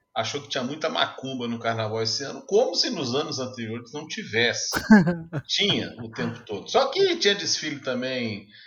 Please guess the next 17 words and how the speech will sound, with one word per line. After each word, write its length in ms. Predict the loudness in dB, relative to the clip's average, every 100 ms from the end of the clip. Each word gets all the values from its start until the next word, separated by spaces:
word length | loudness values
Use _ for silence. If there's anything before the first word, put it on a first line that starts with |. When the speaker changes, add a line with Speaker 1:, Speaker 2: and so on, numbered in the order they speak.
| -20
Speaker 1:
sobre 320 | -10 -8 -4 -2
Silvio 400 | -2 -4 -2 2
Santos, 1040 | 2 4 4 6 6 6 6 2 -6 -8
sobre 320 | -6 -6 -4
outras, 540 | -2 -2 0 2 2 -2 -10 -16 -18 -12
outras, 520 | -12 -6 0 0 0
Speaker 2:
Sim. 100 | 0
Speaker 1:
é, 600 | 2 4 2 0 0 0
é, 40 | 0
outros 320 | 0 0 -2
desfiles 480 | 0 -2 -2 -4 -6
pagos, 540 | 4 8 8 8 4
as 120 | -6
pessoas 360 | -4 -6 -6 -8
não 80 | -6
reparavam 720 | -6 0 0 2 -4 -4 -10
nisso. 380 | -10 -12 -12